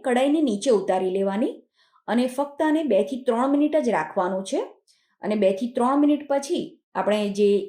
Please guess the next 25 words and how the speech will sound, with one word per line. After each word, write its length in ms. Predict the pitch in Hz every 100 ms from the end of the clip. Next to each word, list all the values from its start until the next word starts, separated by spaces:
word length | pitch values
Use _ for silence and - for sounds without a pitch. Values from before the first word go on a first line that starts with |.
| 202
એકદમ 220 | 202 254
ઝીણી 380 | 233 190 208 247 226
જાળીવાળી 560 | 220 233 226 226 233 233 - _ _ _ -
જે 180 | 196 220 220 208 - -
ચાળણી 340 | 208 190 220 247
આવતી 280 | 240 349
હોય 200 | 349 190 185
છે 80 | 190 - 214
એનાથી 340 | 247 277 262 196
ઘીને 220 | 233 302 202
ગાળી 260 | 190 196 190
લેવાનું. 360 | 196 196 226 523 - -
તો 80 | 226
તમે 200 | 240 240 202
જોઈ 140 | 214
શકો 260 | 240 - 190
છો 100 | 196 262 -
આમાં 240 | 226 254 -
ખૂબ 200 | 220 214
જ 80 | 254 196
ઓછું 200 | 190 240 -
કીટું 260 | 175 180 175
નીકળ્યું 340 | 180 190 202
છે 100 | 269 440 - _ _ _ _ _ _ _ -
અને 160 | 208